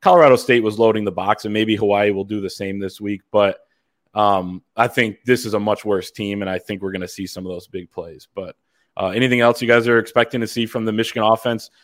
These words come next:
Looks like it should be, um, at least potentially the starting offensive line back intact. Ryan Hayes, Jim Harbaugh said on Monday night he expects him to play.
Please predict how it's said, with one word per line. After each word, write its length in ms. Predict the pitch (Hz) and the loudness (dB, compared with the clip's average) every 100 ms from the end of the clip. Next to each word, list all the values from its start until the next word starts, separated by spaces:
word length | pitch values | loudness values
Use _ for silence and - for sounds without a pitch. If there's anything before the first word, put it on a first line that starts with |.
| _ | _
Looks 200 | 120 117 | -4 2
like 120 | 123 | 2
it 60 | 113 | 2
should 200 | - 113 | 0 0
be, 380 | 120 117 117 - | 0 0 -2 -2
um, 460 | 107 98 95 90 - _ _ _ _ - | 0 0 0 -6 -14 _ _ _ _ -8
at 60 | 110 | -2
least 200 | 120 - | -2 -4
potentially 540 | 117 123 117 127 120 | -2 -2 0 0 -2
the 100 | 107 | -2
starting 340 | - 113 113 | 0 2 2
offensive 420 | 110 110 123 107 104 | 2 0 -2 -6 -4
line 200 | 107 107 | -4 -2
back 260 | 107 107 | -2 -2
intact. 520 | 104 - 110 110 - _ _ _ _ | -6 -6 -2 -2 -4 _ _ _ _
Ryan 300 | 107 107 107 | 0 2 2
Hayes, 440 | 101 113 110 107 107 | 0 0 0 0 -2
Jim 180 | 113 107 | -4 0
Harbaugh 320 | 107 107 101 | 0 0 -2
said 200 | - 104 | 0 0
on 140 | 101 | 0
Monday 300 | 104 101 98 | -2 -2 -2
night 220 | 98 104 | -4 -4
he 80 | 101 | -4
expects 420 | 98 - 107 98 | -6 -6 -6 -6
him 120 | 101 90 | -10 -14
to 60 | |
play. 500 | - 117 123 117 110 | -10 -2 2 2 2